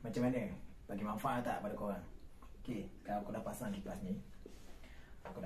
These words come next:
pasang. Okey, kapasitor pun aku dah, aku dah pasang. Tapi korang <laughs> kalau boleh, jangan buat macam ni lah, kapasitor, sebab bahaya kan. Okey. Jom. Kita try test.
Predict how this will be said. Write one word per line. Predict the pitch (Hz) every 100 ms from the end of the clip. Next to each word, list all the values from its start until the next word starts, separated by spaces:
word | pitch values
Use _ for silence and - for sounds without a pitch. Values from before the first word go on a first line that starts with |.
| 185
pasang. | - 175 - - - - - - - - - - -
Okey, | - 92 90 -
kapasitor | - - 104 117 104
pun | 127
aku | 127 98
dah, | 95 95 92 - - -
aku | 104
dah | 92
pasang. | 92 98 - - - - - - -
Tapi | - 123
korang | - - 147 123
<laughs> | 120
kalau | 117 113
boleh, | 110 120 117 110 95 - - - - - - - - -
jangan | 190 190 196
buat | 156
macam | - - 117 110
ni | 110
lah, | 101 87 - -
kapasitor, | - - 101 95 - 92
sebab | 190 - - - - - - - -
bahaya | - 101 98 92 90
kan. | 78 - - - - - - - - - - - - -
Okey. | - 180 185 - - - - - - - - - 214
Jom. | 104 - - - - - - - - -
Kita | - 107
try | 101 101 98
test. | 92 - -